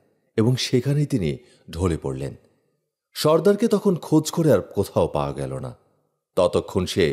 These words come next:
মুয়াবিয়ার নিরাপদ আশ্রয়ে বিশ্বাসঘাতকতার প্রতিদান স্বরূপ প্রচুর অর্থ লাভ করে আনন্দে উল্লসিত হয়ে উঠেছে। এমনইভাবে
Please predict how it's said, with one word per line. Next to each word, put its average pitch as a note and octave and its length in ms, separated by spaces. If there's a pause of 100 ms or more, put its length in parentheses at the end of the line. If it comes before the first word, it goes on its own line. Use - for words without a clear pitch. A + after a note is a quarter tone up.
(360)
মুয়াবিয়ার A2 500
নিরাপদ C3 460 (120)
আশ্রয়ে G#2+ 480 (380)
বিশ্বাসঘাতকতার A#2 1120
প্রতিদান D3 540
স্বরূপ F2+ 340 (400)
প্রচুর A#3 240 (120)
অর্থ A2+ 340
লাভ A2+ 220 (100)
করে G2+ 240 (420)
আনন্দে D3 460
উল্লসিত G#2 460
হয়ে D#2 240
উঠেছে। E2+ 340 (640)
এমনইভাবে F2+ 600